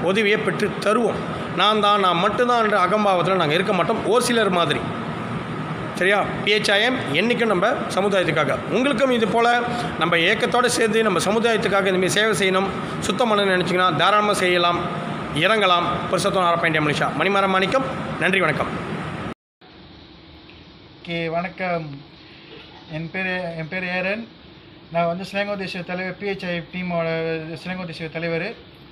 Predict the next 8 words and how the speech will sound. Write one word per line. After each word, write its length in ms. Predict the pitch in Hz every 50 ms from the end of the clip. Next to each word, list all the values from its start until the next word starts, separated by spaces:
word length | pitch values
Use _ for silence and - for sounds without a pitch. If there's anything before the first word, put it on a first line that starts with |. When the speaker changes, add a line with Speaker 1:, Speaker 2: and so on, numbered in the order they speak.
| - - - - - - - -
Speaker 2:
So, 80 | 208 202 202 208 - - - - - - - - - - - 175
இப்போ 160 | 175 214 202 196 202
வந்து 160 | 208 226 254 262 240 233
ஒரு 60 | 208 - -
புது 140 | 226 247 262 247 233
case 200 | 220 185 190 196
வந்திருக்கு. 320 | 202 202 202 196 190 185 190
என்னன்னாக்கா, 440 | 208 202 202 202 196 185 214 233